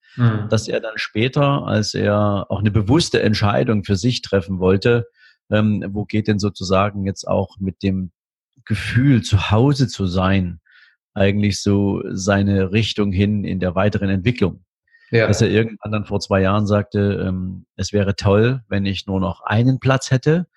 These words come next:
Speaker 2: an dem ich zu Hause bin.
Speaker 1: Mhm.
Speaker 2: Und, äh, Papa, ich möchte, dass das bei dir ist.“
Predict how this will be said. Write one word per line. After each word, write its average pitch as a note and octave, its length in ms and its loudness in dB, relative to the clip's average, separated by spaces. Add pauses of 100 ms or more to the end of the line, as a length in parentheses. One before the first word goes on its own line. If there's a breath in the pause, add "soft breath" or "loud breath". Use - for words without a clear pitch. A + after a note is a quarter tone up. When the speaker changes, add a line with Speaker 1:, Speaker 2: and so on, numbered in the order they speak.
(140)
Speaker 2:
an G#2+ 120 -6
dem A2 120 0
ich A2 100 0
zu G#2+ 160 2
Hause A2+ 320 2
bin. C3+ 380 0 (320 soft breath)
Speaker 1:
Mhm. B2 140 4
Speaker 2:
Und, G#2+ 320 0
äh, G2 180 -4 (140)
Papa, G2+ 460 0 (400)
ich G#2+ 160 -2
möchte, G2+ 260 2
dass F2+ 120 0
das F2+ 140 -6
bei F#2+ 140 0
dir F2+ 220 0
ist.“ - 260 -16